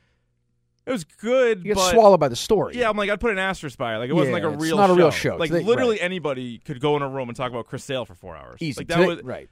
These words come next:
Speaker 1: that was an
Speaker 2: right.
Speaker 1: easy show, and you get those shows dropped on your lap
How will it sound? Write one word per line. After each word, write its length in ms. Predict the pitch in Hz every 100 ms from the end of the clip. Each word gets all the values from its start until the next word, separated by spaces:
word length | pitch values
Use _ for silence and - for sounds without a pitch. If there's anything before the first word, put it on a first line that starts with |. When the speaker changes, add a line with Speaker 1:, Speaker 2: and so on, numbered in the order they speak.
| -
Speaker 1:
that 100 | 185
was 120 | 160
an 60 | 160
Speaker 2:
right. 60 |
Speaker 1:
easy 160 | 190 185
show, 360 | - 165 160 156
and 160 | 147
you 60 | 139
get 180 | 165 -
those 220 | 160 151
shows 300 | - 147 135
dropped 280 | 151 139 143
on 120 | 135
your 100 | 123
lap 300 | 123 123 120